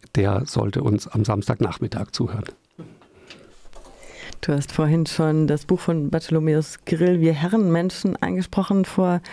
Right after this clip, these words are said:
Speaker 2: etwa zehn, na, über zehn Jahren ist mir zum ersten Mal die Disziplin der Critical Whiteness begegnet. Inzwischen ist das, glaub ich, wieder etwas stiller geworden.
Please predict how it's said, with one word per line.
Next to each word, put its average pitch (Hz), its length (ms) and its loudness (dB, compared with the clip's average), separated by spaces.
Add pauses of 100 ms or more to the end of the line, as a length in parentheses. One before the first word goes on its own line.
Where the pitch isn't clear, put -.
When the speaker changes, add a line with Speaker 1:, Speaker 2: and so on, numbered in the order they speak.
(340)
Speaker 2:
etwa - 320 -2
zehn, 220 540 2
na, 190 180 2
über 220 240 0
zehn 160 240 0
Jahren 156 180 0
ist - 120 -2
mir 185 100 2
zum - 140 -4
ersten 175 320 -2
Mal 165 420 2 (140)
die 165 400 4 (560)
Disziplin 180 480 2
der 165 320 2
Critical 190 480 0
Whiteness 214 340 0
begegnet. 220 560 0
Inzwischen - 540 0
ist - 160 -4
das, - 140 -4
glaub 185 160 0
ich, 185 120 -6
wieder 196 160 0
etwas - 280 -6
stiller 269 300 0
geworden. 233 680 2